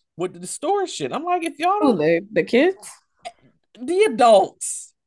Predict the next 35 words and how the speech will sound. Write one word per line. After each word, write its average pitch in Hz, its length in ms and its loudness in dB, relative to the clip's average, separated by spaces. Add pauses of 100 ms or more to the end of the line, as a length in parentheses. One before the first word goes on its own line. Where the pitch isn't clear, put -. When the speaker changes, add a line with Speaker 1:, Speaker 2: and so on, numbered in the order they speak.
(300)
Speaker 2:
Uh, 233 640 4 (100)
<laughs> - 80 -8
Speaker 1:
I'm 311 400 4 (520)
like, 277 140 -6
"Girl." 240 800 4
Speaker 2:
Like, 214 160 -6
it's 190 220 0
too 285 140 2
loud? 269 760 2
Speaker 1:
It's 427 260 0
too 392 140 -6
much. 254 580 0
Everything 294 500 -4
too 277 120 -10
much. 175 520 -6
Speaker 2:
It's 330 180 -10
the 427 100 -2
Hard 403 220 -6
Rock 403 180 -4
Cafe. 392 640 0
It's 240 160 -8
not 359 280 0
Speaker 1:
It's - 120 -18
Speaker 2:
Red 339 160 0
Lobster, 294 480 -4
guys. 165 520 -4
Speaker 1:
<laughs> 277 300 -10 (300)
Hello? 269 560 0 (360)
Speaker 2:
It's - 180 -20
Speaker 1:
So 240 180 0
Speaker 2:
not 185 140 2
Speaker 1:
that 175 60 -12
Speaker 2:
fine 269 180 2
Speaker 1:
was, 240 80 -6
Speaker 2:
dining. 196 400 -6